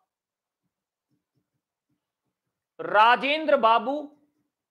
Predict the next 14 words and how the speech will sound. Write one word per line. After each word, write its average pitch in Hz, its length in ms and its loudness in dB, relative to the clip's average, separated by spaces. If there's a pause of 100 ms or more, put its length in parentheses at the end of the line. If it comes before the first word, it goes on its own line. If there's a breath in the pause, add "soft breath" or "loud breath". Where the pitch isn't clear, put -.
(1700)
तो 240 40 -4
भाई 269 200 10
राजेंद्र 254 520 6
बाबू 240 340 8
का 285 120 6
मतलब 269 300 0
क्या 254 180 8
है, 262 240 4 (1500)
तो 277 100 2
बाबू 226 520 2
राजेंद्र 262 600 0
प्रसाद, 180 520 -2 (2250)
यहां 214 340 2
पर 269 280 4